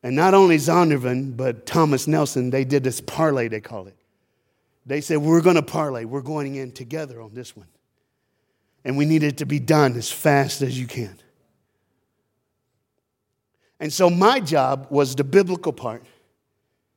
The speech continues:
And so you gotta understand, like, like, you got the woman at the well, right? That's our introduction to, to the Samaritans, right? But then, you remember in Luke, you also have the Good Samaritan. Why would Jesus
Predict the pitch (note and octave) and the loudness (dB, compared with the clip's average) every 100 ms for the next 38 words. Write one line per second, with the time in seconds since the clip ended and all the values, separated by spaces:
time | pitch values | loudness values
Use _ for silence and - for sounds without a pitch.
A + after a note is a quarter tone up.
0 | _ D#3 F#3 F#3+ G#3+ G3 F3 D3+ E3+ C#3+ | _ -12 -6 2 2 4 0 -6 -12 -14
1 | B2 B2+ A#2 _ _ C#3 C3+ D3+ D#3+ D#3+ | -14 -16 -18 _ _ -14 -10 -8 -4 -2
2 | D3+ D#3 D3+ D#3+ D3+ C3+ C#3+ C#3 B2 G2 | -4 -8 -6 -6 -8 -12 -14 -14 -14 -14
3 | B2 C#3 B2+ _ - E3+ G3+ E3 D#3+ C#3+ | -16 -16 -20 _ -4 -2 -2 -4 -4 -6
4 | D3 - C3+ C3+ - C3+ B2 - C#3 A#2+ | -8 -10 -14 -14 -12 -14 -14 -16 -14 -14
5 | - D3+ D3 C3 - F#2+ G2 A#2+ D3+ _ | -16 -12 -12 -12 -14 -20 -16 -16 -16 _
6 | _ _ E3 D3 F#3+ G3+ C#3+ C#3+ D3 E3 | _ _ -4 2 2 2 -4 -4 -2 -2
7 | C#3+ C3+ D#3+ E3+ B2+ D3+ E3 E3 G#3 C#3+ | -4 -4 -6 -8 -16 -12 -12 -12 -14 -10
8 | C3+ A#2 A2+ _ - C#3+ C#3+ F3+ - D3+ | -10 -10 -14 _ -16 -12 -10 -10 -12 -16
9 | A#2+ A2 G2 F2+ _ _ - D3 F#3 C4 | -16 -18 -20 _ _ _ -2 4 6 6
10 | A#3+ A3 A#2 D3+ C#3 F#2+ - - | 4 0 -2 -4 -6 -8 -16 -20